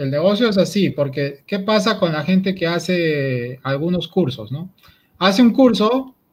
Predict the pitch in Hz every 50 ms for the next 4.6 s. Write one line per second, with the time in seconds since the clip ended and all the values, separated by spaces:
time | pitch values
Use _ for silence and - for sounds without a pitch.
0 | _ _ _ _ _ _ _ - 151 156 170 190 220 226 233 233 233 233 - -
1 | 180 175 190 208 220 202 190 233 233 240 226 233 220 214 220 233 226 196 - 196
2 | 190 196 208 214 214 202 190 170 170 185 226 247 233 170 131 131 - 165 170 196
3 | 214 220 214 - - 170 196 196 190 - 220 226 214 220 214 196 190 190 208 208
4 | 220 226 226 240 233 - 277 240 - 151 120 -